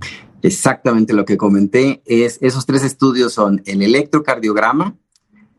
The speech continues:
la prueba de esfuerzo y el ecocardiograma. ¿Qué son cada uno? De manera muy sencilla,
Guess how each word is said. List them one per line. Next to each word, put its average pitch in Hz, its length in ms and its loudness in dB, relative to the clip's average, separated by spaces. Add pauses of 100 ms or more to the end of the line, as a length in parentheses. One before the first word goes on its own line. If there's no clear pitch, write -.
(180)
la 98 260 0
prueba 135 240 0
de 117 60 -2
esfuerzo 123 640 -2
y 104 160 2
el 98 80 0
ecocardiograma. 95 920 -2
¿Qué 147 160 2
son 135 260 -2
cada 113 280 -2
uno? 113 440 0
De 95 100 -2
manera 101 320 2
muy 101 180 2
sencilla, 123 560 0